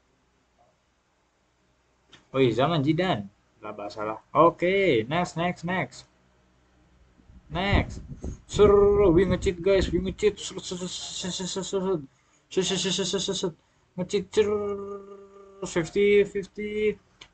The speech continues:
fifty-seven, uh, uh, sixty-seven, seventy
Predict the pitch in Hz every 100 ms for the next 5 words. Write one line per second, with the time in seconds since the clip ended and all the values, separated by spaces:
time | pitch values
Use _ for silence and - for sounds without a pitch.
0 | 175 175 190 185 208 208 208 214 214 214
1 | 185 160 160 160 156 156 - - 165 160
2 | 156 - 196 185 - 180 180 175 170 156
3 | 135 - 175 - 202 214 196 180 _ -
4 | - 185 - 190 - 214 214